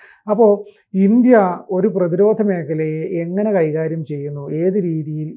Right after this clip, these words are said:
ഇന്ത്യക്ക് തട്ടുകേടില്ലാത്ത വിധത്തിൽ അതിനെ പ്രതിരോധിക്കാൻ വേണ്ടി സേനയെ സജ്ജമാക്കുന്നു എന്ന കാര്യങ്ങളെല്ലാം ഈ ഓപ്പറേഷൻ സിന്ദൂറിന് ശേഷം ലോകരാഷ്ട്രങ്ങൾ ഉറ്റുനോക്കുന്ന ഒരു കാര്യമാണ്.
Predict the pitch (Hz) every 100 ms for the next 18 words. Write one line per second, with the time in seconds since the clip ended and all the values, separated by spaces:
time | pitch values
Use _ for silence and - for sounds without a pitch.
0 | 160 160 170 165 175 151 - 175 180 156
1 | 151 151 160 143 143 151 143 185 151 156
2 | 151 170 180 208 180 156 147 151 143 151
3 | 156 165 180 170 156 127 160 156 139 151
4 | 151 151 151 160 147 143 156 156 127 127
5 | 151 - - _ _ 190 208 208 202 226
6 | 226 226 190 170 170 180 180 165 156 143
7 | 135 151 151 233 180 160 180 202 202 156
8 | 139 - 147 156 160 147 160 156 147 156
9 | 160 170 180 156